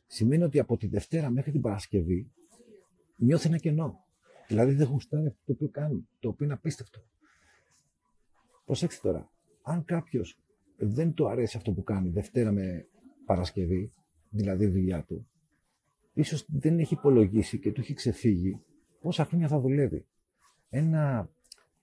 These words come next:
σαράντα, πενήντα, εξήντα τοις εκατό του χρόνου μας, της ζωής μας εννοώ, μπορεί και εβδομήντα, το περνάμε πάνω στη δουλειά μας, έτσι. Οπότε, αν κάποιος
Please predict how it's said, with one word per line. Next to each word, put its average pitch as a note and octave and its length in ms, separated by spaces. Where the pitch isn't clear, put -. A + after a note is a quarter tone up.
σαράντα, B2 1000
πενήντα, A#2+ 520
εξήντα A#2 880
τοις A2+ 100
εκατό G#2+ 260
του A2 100
χρόνου G#2+ 340
μας, A#2 460
της A2 160
ζωής G#2 340
μας F#2 280
εννοώ, G2+ 460
μπορεί A2 240
και C3+ 120
εβδομήντα, A2 680
το - 100
περνάμε D3 320
πάνω D#3+ 200
στη C#3+ 120
δουλειά D#3 280
μας, - 400
έτσι. A2 400
Οπότε, D3 480
αν D3 200
κάποιος - 560